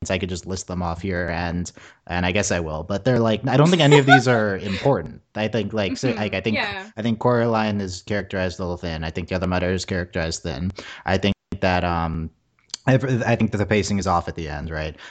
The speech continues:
Speaker 1: Um, I think that, uh, the, uh,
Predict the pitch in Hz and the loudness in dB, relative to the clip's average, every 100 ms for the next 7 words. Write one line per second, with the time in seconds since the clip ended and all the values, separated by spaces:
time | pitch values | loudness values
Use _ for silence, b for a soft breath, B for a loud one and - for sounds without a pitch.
0 | B 92 92 87 95 107 98 - 92 90 | B 0 0 0 0 0 0 0 0 0
1 | 87 87 85 82 82 71 _ _ _ _ | 0 -2 -2 -2 -4 -8 _ _ _ _
2 | - 107 107 107 101 95 92 90 87 85 | -18 -12 -6 -2 -2 0 0 0 0 0
3 | 85 71 | -2 -4